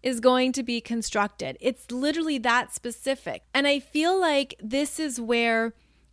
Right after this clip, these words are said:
for all the ways you want the house to be built and you want things to be done and ready to go,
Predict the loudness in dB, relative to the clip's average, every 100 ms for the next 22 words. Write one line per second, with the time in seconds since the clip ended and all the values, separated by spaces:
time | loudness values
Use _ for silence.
0 | -4 0 6 6 6 4 2 0 0 -4
1 | -6 -4 -4 -2 0 0 -2 -4 -2 2
2 | 2 2 -2 -6 -6 -6 -4 -4 -4 -6
3 | -2 0 0 -2 -2 -4 -4 0 4 4
4 | 2